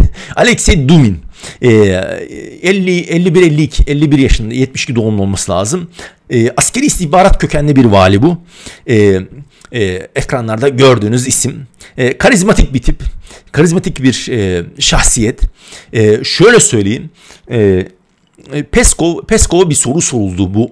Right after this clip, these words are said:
olaylar yatıştıktan sonra. Dendi ki işte Lukashenko tamam ara bulucu oldu ama, e, Dumin'in de, e, bir şeyi oldu mu bu süreçte? E, yani bu krizin çözülmesinde bir rolü oldu mu diye soruldu. Peskov,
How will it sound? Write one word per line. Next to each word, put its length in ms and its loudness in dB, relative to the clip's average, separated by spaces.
olaylar 320 0
yatıştıktan 460 -4
sonra. 360 -8
Dendi 240 -2
ki 180 -8
işte 200 -10
Lukashenko 520 -4
tamam 240 -6
ara 220 0
bulucu 260 0
oldu 280 2
ama, 260 -2
e, 80 -2
Dumin'in 460 2
de, 240 -4
e, 380 -2
bir 400 -4
şeyi 220 0
oldu 360 2
mu 140 0
bu 60 -6
süreçte? 500 0
E, 60 -4
yani 520 -4
bu 140 -2
krizin 320 0
çözülmesinde 640 -2
bir 100 0
rolü 220 4
oldu 360 4
mu 120 -2
diye 140 -4
soruldu. 500 -8
Peskov, 400 0